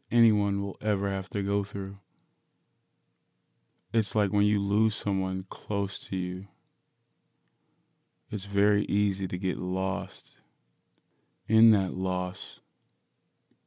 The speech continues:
And for today's episode, I kinda wanna zero in and focus here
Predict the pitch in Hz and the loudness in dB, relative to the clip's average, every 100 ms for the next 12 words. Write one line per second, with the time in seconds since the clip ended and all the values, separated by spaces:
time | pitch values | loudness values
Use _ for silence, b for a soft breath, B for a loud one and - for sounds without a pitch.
0 | _ _ _ _ 117 110 120 120 120 127 | _ _ _ _ -4 0 0 2 2 4
1 | 110 117 107 98 - 95 98 98 120 _ | 4 2 0 -4 -4 -4 -4 -8 -14 _
2 | _ _ _ 113 110 117 113 107 98 90 | _ _ _ -6 -2 0 2 2 2 -2
3 | 95 104 98 98 98 95 95 - - 98 | -2 -2 -2 -2 -2 -4 -6 -8 -4 -4
4 | 95 98 - - 110 107 101 98 | -4 -8 -10 -10 -6 -4 -4 -8